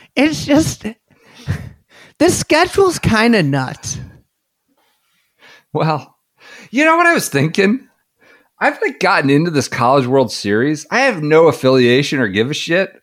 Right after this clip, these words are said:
Speaker 2: There's just nothing on. Like, I don't care about college. I have no sort of contact. There's nothing on.
Speaker 1: Do you like the
Speaker 2: I,
Speaker 1: College
Speaker 2: I
Speaker 1: World Series more than the Little League World Series?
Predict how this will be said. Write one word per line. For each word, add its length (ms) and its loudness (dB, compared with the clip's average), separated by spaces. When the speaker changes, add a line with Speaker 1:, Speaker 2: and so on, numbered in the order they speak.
Speaker 2:
There's 180 0
just 200 2
nothing 400 2
on. 400 2
Like, 160 0
I 80 2
don't 180 0
care 280 2
about 200 2
college. 300 2
I 80 2
have 160 2
no 540 4
sort 240 2
of 80 -4
contact. 460 0
There's 200 2
nothing 460 0
on. 440 2
Speaker 1:
Do 80 0
you 80 6
like 140 2
the 100 0
Speaker 2:
I, 60 0
Speaker 1:
College 320 2
Speaker 2:
I 80 2
Speaker 1:
World 240 2
Series 400 2
more 180 2
than 160 2
the 120 0
Little 260 0
League 240 -2
World 280 0
Series? 460 -4